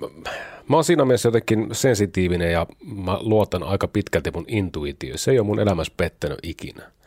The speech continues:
Niin tota, monesti siinä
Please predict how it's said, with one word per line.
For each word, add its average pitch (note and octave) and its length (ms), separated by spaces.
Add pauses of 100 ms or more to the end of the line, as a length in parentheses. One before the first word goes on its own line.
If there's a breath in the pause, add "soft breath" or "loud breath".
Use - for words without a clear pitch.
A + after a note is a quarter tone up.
(960 loud breath)
Niin F#2+ 200
tota, F#2+ 320 (640)
monesti A#2 440
siinä G2+ 340